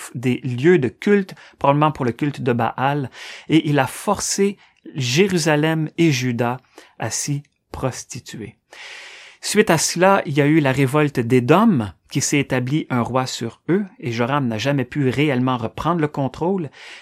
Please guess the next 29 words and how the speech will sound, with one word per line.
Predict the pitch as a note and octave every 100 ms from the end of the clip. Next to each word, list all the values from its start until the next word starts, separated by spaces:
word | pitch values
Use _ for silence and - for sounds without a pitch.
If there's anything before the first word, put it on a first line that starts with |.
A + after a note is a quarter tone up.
| -
et | G3+ A3 -
la | C3
ville | B2 G#3+ A#3
de | D3+
Libna, | C3+ F3 F3+ D3+ D#3 D3
qui | A#2+
est | -
une | B2
ville | A#2+ D#3+ D3
sacerdotale, | - A3 F#3+ G3 E3 C#3 A#2+ D3 G3+ G#3 A2 -
s'est | - - -
aussi | F#3+ F3 - - G3 C#3
révoltée | A#2 G3 D3+ B2+ A2 - D3+
contre | D3 C3+ C#3+ C#3 C#3 C3+ _ _ -
le | A#2+
roi | A2 A2+ B2+ C#3 _ _
Joram. | A#2 A2 A2 G#2+ G#2 - - _ _ _ _ _ _ - - - - -
Il | D#3+ E3+
a | E3+ F#3+
eu | G3+
aussi | D#3+ - - F#3 F#3 - _ -
un | C#3 C3 B2+ B2
écrit | D3+ F#3 - - F3+
d'Élie | C#3+ B2 E3+ D3+ D#3+ G#3 _
qui | - C#3+
est |
venu | A#2+ B2+ C#3+ -
à | B2
lui, | A2+ G#2+ C#3